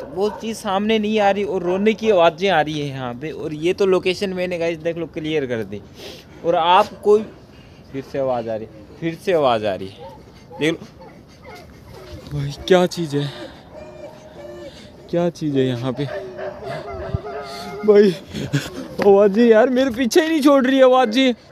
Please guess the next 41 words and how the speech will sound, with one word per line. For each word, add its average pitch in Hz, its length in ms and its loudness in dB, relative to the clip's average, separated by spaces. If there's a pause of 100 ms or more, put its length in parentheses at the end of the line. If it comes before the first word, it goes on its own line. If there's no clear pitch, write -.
(220)
ये 262 160 6
देखो 277 240 4
guys, 277 340 6
clear 302 440 2
मेरा 294 260 4
पीछे 320 320 2
ही 370 60 8
नहीं 330 140 0
छोड़ 277 180 2
रही, 262 180 0
आसपास 262 520 4
से 494 200 0
आवाज़ें 247 380 4
आ 247 160 6
रही 240 180 2
है, 214 120 2 (320)
पता 220 180 6
नहीं 233 120 6
कहाँ 208 300 4
से 220 180 4
आ 220 60 8
रही, 220 140 2
पीछा 262 300 2
नहीं 302 140 0
छोड़ 254 200 4
रही 226 120 2
वो 214 180 4
चीज़ 196 240 -2
मेरी। 180 240 0 (540)
थोड़ी 226 240 8
देर 262 180 4
के 262 140 0
लिए 262 180 4
बंद 247 220 6
हुई 240 200 6
थी, 240 140 0
फिर 247 200 4
हो-, 233 260 8
होना 185 280 2
start 202 300 4
होगी। 175 240 0